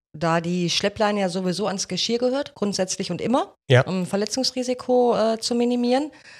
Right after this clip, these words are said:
Speaker 1: arbeite ich mit meinen eigenen jungen Hunden so, dass ich sage, „Ist die Leine am Geschirr? Hast du das Maximum an Freiheit, was diese Leine hergibt?“
Speaker 2: Okay.
Speaker 1: Ähm,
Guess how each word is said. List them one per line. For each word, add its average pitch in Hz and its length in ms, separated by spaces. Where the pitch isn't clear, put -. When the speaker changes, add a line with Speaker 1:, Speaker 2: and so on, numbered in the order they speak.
Speaker 1:
arbeite 202 460
ich 240 240
mit 196 140
meinen 277 680
eigenen 254 760
jungen 240 400
Hunden 240 400
so, 233 480
dass 196 200
ich 185 200
sage, 185 680
„Ist - 280
die 175 100
Leine 160 380
am 143 200
Geschirr? 240 480
Hast 185 340
du 202 100
das 170 240
Maximum 180 400
an 160 120
Freiheit, 165 400
was 143 140
diese 156 240
Leine 131 240
hergibt?“ 160 500
Speaker 2:
Okay. 127 240
Speaker 1:
Ähm, 180 680